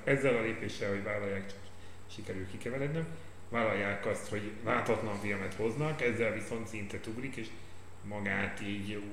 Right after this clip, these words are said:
úgy kommunikálja, mint egy ilyen meghatározó filmes, ö, filmes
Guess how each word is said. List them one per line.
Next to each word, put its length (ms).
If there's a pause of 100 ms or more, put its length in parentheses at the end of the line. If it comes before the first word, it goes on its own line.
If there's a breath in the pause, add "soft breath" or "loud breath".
úgy 200
kommunikálja, 680
mint 280
egy 240
ilyen 180
meghatározó 640 (260)
filmes, 340 (120)
ö, 40 (800 soft breath)
filmes 240